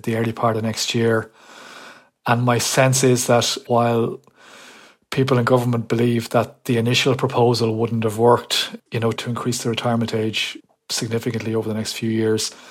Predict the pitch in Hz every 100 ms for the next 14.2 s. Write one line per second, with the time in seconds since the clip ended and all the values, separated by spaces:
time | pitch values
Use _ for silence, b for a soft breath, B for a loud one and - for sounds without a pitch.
0 | B B - 117 - 120 120 107 123 120
1 | 123 120 113 117 123 120 117 - 117 -
2 | 120 120 110 - 110 107 - 117 - 113
3 | - 117 - 110 - 110 113 110 110 107
4 | 107 104 - 113 110 107 - - B B
5 | B B B B B B - - 123 120
6 | 120 117 - 123 113 113 113 107 - -
7 | - _ - 107 107 117 - 127 120 120
8 | 117 113 113 110 127 120 113 113 110 107
9 | - - B B B B B B B -
10 | 127 131 123 120 113 123 117 120 113 110
11 | - - - 117 - 113 127 113 110 107
12 | - _ _ - - 113 107 - 123 123
13 | - 120 117 113 107 113 107 - 117 -
14 | 113 101